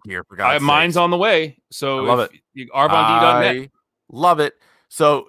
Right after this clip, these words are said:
Speaker 1: check him out there and follow along. And if you're an Amazon, uh, Prime member, you can, uh, subscribe to Davey's Twitch channel for free. So
Speaker 2: Yeah.
Speaker 1: you should, you should do that. Also, we're on Facebook as part of the hashtag Dork Shared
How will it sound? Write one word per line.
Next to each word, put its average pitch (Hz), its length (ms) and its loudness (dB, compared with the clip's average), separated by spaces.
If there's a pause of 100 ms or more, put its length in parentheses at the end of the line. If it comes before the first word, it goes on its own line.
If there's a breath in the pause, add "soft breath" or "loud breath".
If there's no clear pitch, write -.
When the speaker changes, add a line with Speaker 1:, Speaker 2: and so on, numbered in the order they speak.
(120)
Speaker 1:
check 180 240 -2
him 180 100 0
out 170 140 2
there 160 240 4
and 131 160 -6
follow 165 360 0
along. 147 500 -2
And 127 180 -8
if 120 120 -10
you're 123 180 -6
an 117 60 -10
Amazon, 139 800 -4
uh, 113 240 -2
Prime 131 640 -2 (300)
member, 147 680 0
you 117 180 -10
can, 113 400 -8
uh, 104 480 -4
subscribe 117 460 -2
to 110 60 -10
Davey's 107 340 -6
Twitch - 240 -6
channel 104 300 -4
for 101 120 -14
free. - 280 -6 (100)
So 95 340 -4
Speaker 2:
Yeah. 160 200 -2
Speaker 1:
you 95 60 -16
should, 92 280 -18
you 95 80 -16
should 90 160 -18
do 101 160 -8
that. 135 260 2 (360 soft breath)
Also, 208 440 2
we're 180 200 4
on 185 100 4
Facebook 180 400 -4
as 170 180 0
part 170 360 2
of 160 260 0
the 135 400 -8 (300 soft breath)
hashtag 160 560 -4
Dork 160 340 -6
Shared 175 640 -4